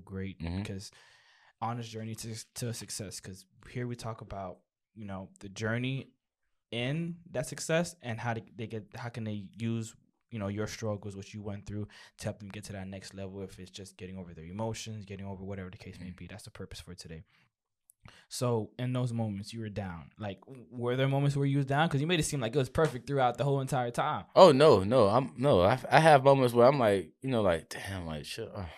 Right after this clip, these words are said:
Speaker 2: God," like, you know, <sighs> "God, what's, what's going on right <laughs> now?" I
Speaker 1: Mm-hmm.
Speaker 2: have those same moments, but I just don't, I,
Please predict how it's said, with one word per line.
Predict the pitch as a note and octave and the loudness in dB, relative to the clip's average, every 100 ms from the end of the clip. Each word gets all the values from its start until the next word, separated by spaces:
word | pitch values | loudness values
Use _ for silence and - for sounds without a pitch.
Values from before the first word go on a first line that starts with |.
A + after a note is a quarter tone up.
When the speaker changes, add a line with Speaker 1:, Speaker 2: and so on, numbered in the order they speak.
| - - | -16 -8
Speaker 2:
God," | D2+ D2+ D2 B1+ | -4 -2 -2 -4
like, | D2+ D2 | -4 -2
you | F#2 | 0
know, | B2 A#2 C3+ - C#3 - _ | 0 0 -2 -10 -20 -20 _
<sighs> | - - - - - - _ _ _ _ _ _ _ _ _ | -14 -10 -8 -10 -12 -16 _ _ _ _ _ _ _ _ _
"God, | - - | -20 -18
what's, | - - - | -16 -16 -10
what's | E3+ D#3 | -6 -6
going | - B2+ F#2+ E2 | -4 -4 -4 -2
on | E2+ D#2+ D2+ | -2 -2 0
right | E2 E2 G#2 | 0 4 6
<laughs> | |
now?" | C#3 - - | 6 6 4
I | |
Speaker 1:
Mm-hmm. | - - B2+ | 4 0 6
Speaker 2:
have | A#2+ D3+ D3+ | 10 12 10
those | C#3+ C#3+ C#3 | 10 10 10
same | C#3+ C3 | 10 10
moments, | B2 C#3 A2+ | 10 8 6
but | G#2 G2 | 2 2
I | G2+ | 2
just | G2 A#2+ A2 | 4 4 4
don't, | - A2 G#2 - - - - - _ _ _ _ _ | 8 8 6 0 -14 -20 -20 -20 _ _ _ _ _
I, | G2+ F#2+ | 6 8